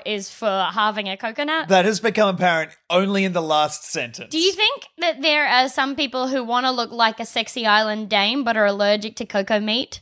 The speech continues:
Speaker 2: Yes, and I think what they do is they construct a synthetic coconut that is also used in the production of the sound of fake horses.
Speaker 1: No, yeah, what they, I was about to say, what they do instead of putting coconuts on their tits is cut off horse feet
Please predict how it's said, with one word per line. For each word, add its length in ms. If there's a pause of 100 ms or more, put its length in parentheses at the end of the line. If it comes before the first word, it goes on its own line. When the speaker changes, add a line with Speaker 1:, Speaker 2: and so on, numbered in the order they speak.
Speaker 2:
Yes, 460
and 160
I 80
think 240
what 140
they 140
do 200
is 160
they 120
construct 520
a 80
synthetic 800
coconut 540
that 120
is 160
also 280
used 480
in 80
the 80
production 400
of 100
the 80
sound 300
of 100
fake 380
horses. 720
Speaker 1:
No, 180
yeah, 240
what 220
they, 80
I 160
was 100
about 160
to 80
say, 160
what 220
they 140
do 180
instead 340
of 100
putting 220
coconuts 480
on 120
their 100
tits 280
is 120
cut 200
off 160
horse 320
feet 340